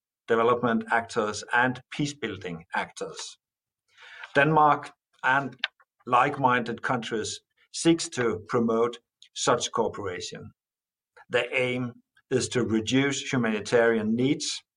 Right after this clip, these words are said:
to the benefit of millions of people, including those affected by hunger.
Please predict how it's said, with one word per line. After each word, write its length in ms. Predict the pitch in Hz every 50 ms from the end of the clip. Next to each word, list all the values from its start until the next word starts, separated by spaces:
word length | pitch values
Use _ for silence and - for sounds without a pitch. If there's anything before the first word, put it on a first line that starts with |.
| _ _ _ _ _ _ _ _ _ - - - _ _ -
to 120 | - 120
the 100 | 113 110
benefit 560 | - - 127 143 156 156 151 170 151 - - - - _ _ _ _ - _ -
of 200 | 120 113 117 120
millions 480 | 120 120 123 120 117 113 113 110 - - -
of 180 | 117 117 113 - - _ _
people, 420 | - 117 98 95 95 101 95 - - - _ _ - _
including 720 | 139 127 110 - - 135 139 143 147 143 147 139 117 107 -
those 480 | 120 107 127 123 117 113 117 - - - - _ -
affected 600 | 101 - - 117 104 - - 110 107 104 95 90
by 220 | 107 101 98 92
hunger. 520 | 85 - 101 95 87 85 87 87 87 85